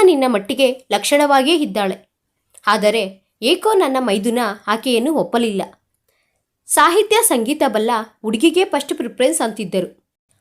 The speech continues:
ಅವರ ಗೆಳೆಯ ಬಳಗದಲ್ಲಿ ಸಾಹಿತ್ಯಾಸಕ್ತರ ಗುಂಪಲ್ಲಿ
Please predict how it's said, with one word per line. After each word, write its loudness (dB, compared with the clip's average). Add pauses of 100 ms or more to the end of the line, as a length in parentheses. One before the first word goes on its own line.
ಅವರ 8 (100)
ಗೆಳೆಯ 6
ಬಳಗದಲ್ಲಿ 2 (200)
ಸಾಹಿತ್ಯಾಸಕ್ತರ 4
ಗುಂಪಲ್ಲಿ 0